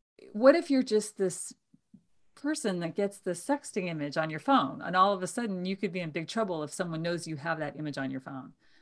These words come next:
So it's important for kids to know that, that on both ends of it, it's very serious, and to know what sexting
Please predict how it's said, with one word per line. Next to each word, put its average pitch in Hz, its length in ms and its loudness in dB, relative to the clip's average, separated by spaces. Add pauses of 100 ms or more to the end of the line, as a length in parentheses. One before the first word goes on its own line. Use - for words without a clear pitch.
(100)
So 190 420 6
it's 190 220 0
important 196 420 -2
for 170 120 -10
kids 165 300 -6
to - 180 -6
know 147 160 0
that, 165 240 -2
that 160 100 -8
on 147 140 0
both 151 300 -4
ends 147 260 -2
of 165 100 -8
it, 180 260 -4
it's - 400 -12
very 143 200 -4
serious, 147 640 -8 (340)
and 180 180 0
to 180 100 -4
know 160 100 2
what 151 140 -2
sexting 156 500 -2